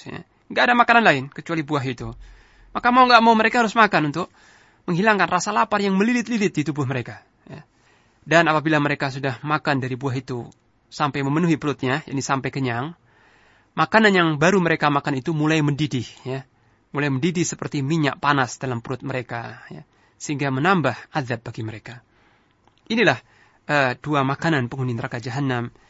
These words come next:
yaitu, eh, dhari' dan, eh, zakum, pohon zakum.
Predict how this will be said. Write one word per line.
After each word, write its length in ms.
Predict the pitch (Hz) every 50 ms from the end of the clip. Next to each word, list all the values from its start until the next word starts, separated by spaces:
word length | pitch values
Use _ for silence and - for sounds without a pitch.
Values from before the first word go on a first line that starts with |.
| _ _ _ _ -
yaitu, 400 | 143 139 131 - 151 160 170 180 - _ _ _ _ _ _ _ _
eh, 320 | - - 135 131 123 120 - -
dhari' 400 | - 160 131 143 139 139 160 180 - - - - _ _ _ _ _ _ _
dan, 400 | - 160 131 135 139 151 160 165 160 _ _ _ _ _ _ _ _ _ _ _ _ _ _ - - _ _ -
eh, 240 | 139 131 127 123 - -
zakum, 480 | 147 123 147 143 - - 175 170 127 98 - - - _ _ _ _ _ _
pohon 200 | - 147 135 127 120
zakum. 360 | 113 127 113 - - 117 98